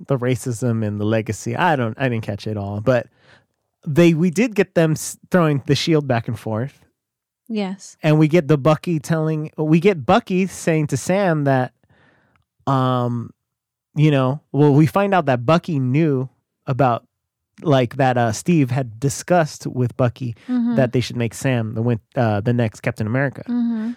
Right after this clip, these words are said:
Speaker 1: So that was cool. We
Speaker 2: Yeah.
Speaker 1: found out that they had talked about that.
Speaker 2: Mm-hmm.
Speaker 1: And Bucky was down with the plan. He liked it too.
Speaker 2: Mm-hmm.
Speaker 1: So Bucky also believes in, in
Speaker 2: Mm-hmm.
Speaker 1: Sam,
Speaker 2: Mm-hmm.
Speaker 1: which is awesome. I thought that was cool. And
Speaker 2: Mm-hmm.
Speaker 1: then also we get the great moment of saying, like,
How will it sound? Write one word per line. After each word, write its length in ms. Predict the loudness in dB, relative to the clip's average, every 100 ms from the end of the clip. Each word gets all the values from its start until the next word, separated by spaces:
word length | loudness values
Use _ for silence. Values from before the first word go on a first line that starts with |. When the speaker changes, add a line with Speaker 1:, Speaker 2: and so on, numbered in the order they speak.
| -6
Speaker 1:
So 120 | 0
that 140 | 0
was 120 | 0
cool. 320 | -2 -4 -4 -6
We 80 | -2
Speaker 2:
Yeah. 80 | 0
Speaker 1:
found 220 | 2 2
out 200 | 0 -2
that 120 | -4 -2
they 100 | -2
had 140 | -2
talked 220 | -2 -4
about 220 | -4 -8 -6
that. 200 | -4 -4
Speaker 2:
Mm-hmm. 300 | -4 -6 -8 -12 _
Speaker 1:
And 140 | -4 0
Bucky 240 | 0 0
was 180 | -4 0
down 320 | 0 0 0
with 120 | -4
the 80 | -6
plan. 280 | -6 -4 -2
He 100 | -2
liked 280 | -2 -4 -6
it 160 | -10
too. 280 | -4 -2 0
Speaker 2:
Mm-hmm. 340 | 0 -2 -6 -8 -12
Speaker 1:
So 220 | -2 2 2
Bucky 300 | 2 2 2
also 240 | 2 0
believes 400 | -4 -4 -6 -6
in, 180 | -10 -12 _ -10
in 160 | -6
Speaker 2:
Mm-hmm. 60 | -4
Speaker 1:
Sam, 420 | -2 -2 -4 -6
Speaker 2:
Mm-hmm. 420 | -6 -6 -6 -6 -10 -8
Speaker 1:
which 220 | -4 -2
is 120 | 0 2
awesome. 400 | 0 0 -6 -8
I 80 | -4
thought 180 | -4
that 60 | -2
was 100 | -4
cool. 320 | -4 -8 -8 -2
And 160 | 2
Speaker 2:
Mm-hmm. 60 | 4
Speaker 1:
then 420 | 4 4 4 0 -2
also 460 | 0 2 4 4 4
we 160 | 2
get 180 | 0 0
the 120 | -2
great 180 | 0 0
moment 340 | 0 -2 -2 -4
of 80 |
saying, 300 | -4 -4 -2
like, 340 | -2 -4 -6